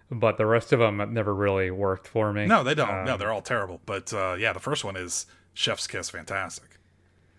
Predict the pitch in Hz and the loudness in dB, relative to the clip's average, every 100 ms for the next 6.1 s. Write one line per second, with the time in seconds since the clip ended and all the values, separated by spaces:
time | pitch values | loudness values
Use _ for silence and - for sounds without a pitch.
0 | _ 117 95 - - 107 - 101 98 90 | _ 2 2 0 -4 -2 -2 -6 -6 -6
1 | - 107 - 117 107 104 98 95 92 - | -6 -4 0 0 0 0 -2 -4 -6 -2
2 | 135 120 113 120 107 101 101 98 95 92 | 2 2 4 4 4 2 0 0 -2 -2
3 | 92 87 - 175 185 202 - _ _ 175 | -4 -6 2 4 4 0 -8 _ _ -2
4 | 180 185 - 262 254 - 185 185 185 180 | 0 0 -2 -4 -10 -8 -4 -2 -2 -4
5 | - - - - 175 - - - 165 120 | -8 -20 -8 -4 -4 -6 -18 -10 -8 -8